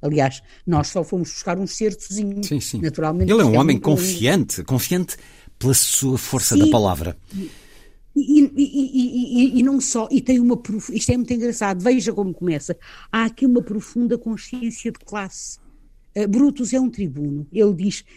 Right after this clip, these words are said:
Speaker 1: "Sede pacientes até ao fim." Porquê? Porque o povo, não se espera que o povo seja paciente. Não se espera que o povo, o povo é assim uma espécie de,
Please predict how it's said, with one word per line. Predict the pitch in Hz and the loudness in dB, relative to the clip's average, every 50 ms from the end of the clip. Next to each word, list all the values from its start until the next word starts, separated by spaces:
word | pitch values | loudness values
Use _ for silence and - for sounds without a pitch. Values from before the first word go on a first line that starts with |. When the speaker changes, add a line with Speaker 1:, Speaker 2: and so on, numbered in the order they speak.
| - - - | -20 -20 -14
Speaker 1:
"Sede | - - - - - 294 277 277 277 - | -10 -8 -4 0 2 2 2 2 -2 -4
pacientes | - 269 254 - - - 208 214 208 208 - - - | -4 -4 -4 -4 -4 -4 -4 -4 -4 -6 -8 -10 -10
até | 214 208 214 | -10 -8 -10
ao | 202 202 190 | -10 -10 -12
fim." | - - 180 180 | -12 -12 -12 -12
Porquê? | - - 226 - - 185 165 | -10 -12 -14 -8 -6 -6 -6
Porque | - - 156 151 | -6 -8 -12 -14
o | 180 | -14
povo, | - - 190 180 - - - - - _ | -6 -6 -6 -6 -6 -12 -20 -20 -10 _
não | 185 196 190 | -2 -2 -2
se | - - | -2 -4
espera | - - 190 190 214 220 226 | -4 -4 -2 -2 0 -2 -2
que | 226 - - | -4 -6 -10
o | 202 | -12
povo | - - 180 180 - | -10 -10 -14 -14 -14
seja | - - 170 143 170 | -14 -16 -16 -16 -16
paciente. | 151 165 156 - 165 156 151 147 - - - _ - - - - - - | -16 -16 -14 -12 -10 -10 -10 -12 -14 -18 -20 _ -20 -20 -20 -20 -14 -8
Não | - 214 196 | -4 -4 -4
se | - - | -4 -6
espera | - - 202 220 240 233 | -6 -4 -2 0 0 0
que | 226 233 214 | 0 -2 -6
o | 202 | -6
povo, | - 190 196 185 139 175 | -2 -2 -2 -2 -2 -6
o | 165 | -10
povo | - - 202 208 196 | -4 0 0 0 2
é | 196 | 0
assim | 190 180 - 190 | -2 -4 -6 -6
uma | 185 | -8
espécie | 180 - - 196 185 - - 190 | -6 -6 -6 -6 -6 -6 -8 -10
de, | 170 147 175 190 185 165 | -8 -4 -4 -2 -2 -4